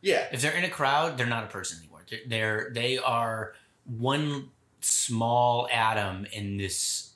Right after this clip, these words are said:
Speaker 2: ideological body that's moving together.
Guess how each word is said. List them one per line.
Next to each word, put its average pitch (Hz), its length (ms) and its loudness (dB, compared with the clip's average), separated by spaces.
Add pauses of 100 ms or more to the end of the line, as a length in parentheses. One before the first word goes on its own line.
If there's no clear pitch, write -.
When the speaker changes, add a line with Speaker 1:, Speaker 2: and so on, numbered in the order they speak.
(120)
Speaker 2:
ideological 107 760 -2
body 90 460 -2
that's - 180 -12
moving 92 320 -10
together. 71 280 -14